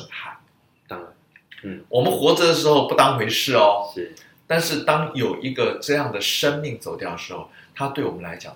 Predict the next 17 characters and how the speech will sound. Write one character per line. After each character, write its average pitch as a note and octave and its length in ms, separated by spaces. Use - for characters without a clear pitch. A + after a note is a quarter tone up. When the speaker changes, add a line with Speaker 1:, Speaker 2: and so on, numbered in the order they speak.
Speaker 1:
都 A2+ 140
是 - 180
一 G2 80
个 F#2+ 260
震 - 160
撼。 - 460
Speaker 2:
嗯 F2+ 80
哼。 F2+ 260
Speaker 1:
那 D3 120
这 - 180
样 C#3 140
的 A2+ 160
震 A#2 260
撼 - 320
使 - 280
我 G2 260
们 E2+ 120